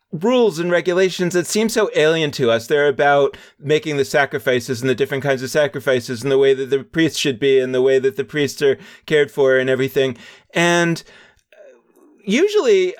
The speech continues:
I think when we look at the book of Leviticus, we say, "Ah, that was a Judaism from long ago, and it's sort of a time capsule. Why do we still read it on Shabbat?" I mean, that's kind of a question, you know, that people ask, but, like,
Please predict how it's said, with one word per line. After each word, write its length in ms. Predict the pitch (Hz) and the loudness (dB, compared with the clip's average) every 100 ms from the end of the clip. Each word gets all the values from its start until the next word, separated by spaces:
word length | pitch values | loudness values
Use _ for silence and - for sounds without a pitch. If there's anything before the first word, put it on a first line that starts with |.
| - | -4
I 100 | 196 | -4
think 280 | 202 196 190 | -2 -2 0
when 180 | 175 | -2
we 140 | 185 262 | 0 0
look 180 | 240 220 | 0 -2
at 80 | |
the 60 | 190 | -2
book 180 | 175 180 | -4 -4
of 100 | 151 | -2
Leviticus, 520 | 160 175 185 175 170 | -2 0 0 -2 -2
we 80 | 160 | -2
say, 180 | 165 160 | 0 2
"Ah, 180 | 170 165 | 2 2
that 240 | 175 190 | 0 0
was 140 | 190 | -2
a 80 | 165 | -2
Judaism 720 | 139 160 160 160 143 151 151 | -2 0 2 0 0 -2 -4
from 420 | 135 147 139 139 127 | -4 -2 -2 -4 -6
long 320 | 139 147 147 | 0 0 2
ago, 560 | 139 123 113 107 101 101 - - | 0 0 2 2 0 -4 -14 -16
and 460 | - 135 135 131 135 | -4 0 2 0 0
it's 180 | 139 - | -2 -2
sort 200 | 170 156 | 0 0
of 120 | 139 | 2
a 220 | 139 135 | 2 2
time 260 | 135 175 160 | 0 -2 -2
capsule. 260 | 143 127 | -4 -2
Why 120 | 139 165 | 0 0
do 80 | |
we 80 | 170 | -2
still 240 | - 156 143 | -2 0 2
read 220 | 160 160 | 0 0
it 100 | 160 | 0
on 120 | 147 | -2
Shabbat?" 440 | - 131 147 156 | -4 -2 0 0
I 60 | 151 | 0
mean, 160 | 143 143 | -2 -2
that's 180 | 143 | -4
kind 160 | - 151 | -2 -4
of 60 | 131 | -4
a 80 | |
question, 640 | - 147 143 - 143 139 143 | -2 -4 -4 -2 -2 -2 -2
you 100 | 139 | 0
know, 100 | 135 | 0
that 140 | 135 | -2
people 240 | 143 143 131 | -4 -2 0
ask, 380 | 131 135 - | 2 0 -4
but, 200 | - 131 | -4 -2
like, 300 | 131 135 131 | 0 0 -2